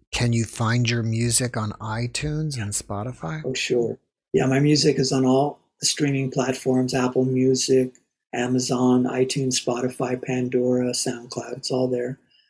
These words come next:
Speaker 2: I have some great channels on, uh, Spotify and, uh, Pandora. Put my name in there and it'll come up.
Speaker 1: All right, Peter. Well, before we finish up, can you leave us with one last positive message?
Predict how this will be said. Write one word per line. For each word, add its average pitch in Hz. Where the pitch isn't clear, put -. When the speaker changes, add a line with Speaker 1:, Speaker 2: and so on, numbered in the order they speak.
Speaker 2:
I -
have 151
some 170
great 156
channels 147
on, 127
uh, 127
Spotify 131
and, 120
uh, 110
Pandora. 120
Put 160
my 127
name 127
in -
there 120
and 123
it'll -
come 127
up. 135
Speaker 1:
All 160
right, 190
Peter. 143
Well, 127
before 131
we 214
finish 135
up, 80
can 123
you 117
leave 143
us 147
with 113
one 107
last 131
positive 113
message? -